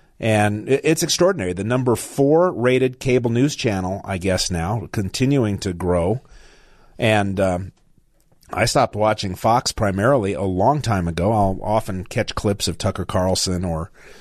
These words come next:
uh, and I record all the Mark Levin shows, but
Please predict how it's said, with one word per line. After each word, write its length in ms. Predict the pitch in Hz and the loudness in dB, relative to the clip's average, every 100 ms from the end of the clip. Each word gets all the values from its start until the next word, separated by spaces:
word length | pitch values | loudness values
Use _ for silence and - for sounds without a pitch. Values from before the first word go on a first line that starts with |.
| - - - - | -20 -20 -16 -8
uh, 280 | 87 85 82 | -4 -4 -4
and 120 | 90 | -6
I 120 | 87 85 | -4 -4
record 420 | 87 87 120 101 | -6 -2 2 4
all 140 | 101 | 2
the 60 | 95 | 2
Mark 240 | 92 90 | -2 -2
Levin 260 | 90 92 92 | -2 0 -2
shows, 420 | - 92 90 95 | 0 -2 -2 -6
but 280 | - 95 | -6 -8